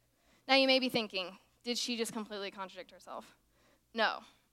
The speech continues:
I'm saying it's both. P-, physical attraction and beauty are good and as a factor of chemistry, but it's not the ultimate factor. There needs to be more depth in chemistry than just thinking the person is hot.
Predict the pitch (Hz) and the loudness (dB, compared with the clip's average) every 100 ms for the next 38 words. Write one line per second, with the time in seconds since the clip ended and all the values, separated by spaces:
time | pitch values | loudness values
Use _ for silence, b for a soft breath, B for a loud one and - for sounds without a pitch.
0 | - 247 - 269 262 262 240 208 - - | -8 -4 2 4 4 2 0 -8 -6 -2
1 | 180 - - - _ _ _ _ _ _ | -2 -4 -18 -20 _ _ _ _ _ _
2 | - 269 - - 311 311 349 339 302 277 | -6 -6 -4 2 2 2 -2 2 2 2
3 | 285 - 233 214 233 226 196 196 - 208 | -2 -6 -6 -4 -4 -2 -2 -6 -4 0
4 | 185 147 - b b - 220 226 240 226 | 0 0 -6 b b -4 0 2 2 0
5 | - 247 233 - 156 190 - 190 165 - | 2 2 2 -2 -8 -8 -8 -10 -10 -12
6 | 85 - _ b b b b b - 285 | -14 -18 _ b b b b b 2 4
7 | 277 311 311 285 247 _ 233 226 - 202 | 6 6 4 2 -8 _ 0 0 -2 -10
8 | - - 147 - - - - _ _ _ | -12 -8 -8 -8 -16 -20 -20 _ _ _
9 | - 254 269 285 277 254 240 233 240 277 | 0 4 4 2 2 0 2 2 4 2
10 | 240 226 233 - - 208 - 208 196 - | 4 4 4 -2 -14 -12 -6 -6 -6 -8
11 | 190 175 185 196 214 208 - 202 196 185 | -8 -8 -8 -8 -8 -8 -8 -10 -12 -16
12 | 175 180 170 165 156 - 90 | -12 -12 -12 -16 -14 -12 -12